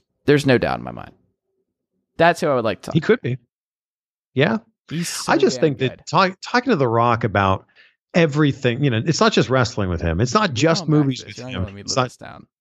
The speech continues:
Speaker 2: <laughs> it's not just T V with him. It's The Rock, the entrepreneur, the businessman, the mogul. And I think it's fascinating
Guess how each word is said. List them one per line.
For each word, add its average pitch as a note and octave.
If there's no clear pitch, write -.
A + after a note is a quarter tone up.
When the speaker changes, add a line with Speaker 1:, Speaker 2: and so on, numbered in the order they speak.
Speaker 2:
<laughs> -
it's -
not D3+
just -
T C3
V A#3+
with C4
him. A#3
It's -
The D3
Rock, D3+
the C#3
entrepreneur, C#3+
the A#2+
businessman, D#3
the A#2+
mogul. B2+
And A#2+
I C#3+
think D#3
it's F#3
fascinating G2+